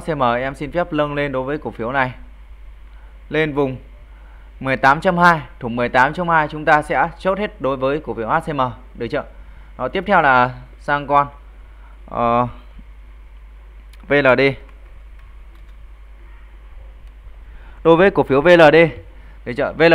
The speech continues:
D hiện tại dòng tiền đẩy V L D rất là tốt, áp lực bán. V L D hiện tại là chưa xuất hiện quá nhiều,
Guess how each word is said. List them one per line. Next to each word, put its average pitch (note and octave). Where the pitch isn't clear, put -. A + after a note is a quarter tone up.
D -
hiện D#3+
tại C3+
dòng C3
tiền B2+
đẩy G#2+
V C3
L D3
D C#3+
rất F3+
là F#3+
tốt, F#3+
áp D#3+
lực C3+
bán. B2
V D3
L C#3+
D -
hiện C#3+
tại B2
là B2
chưa E3
xuất E3+
hiện D3+
quá C3+
nhiều, D#3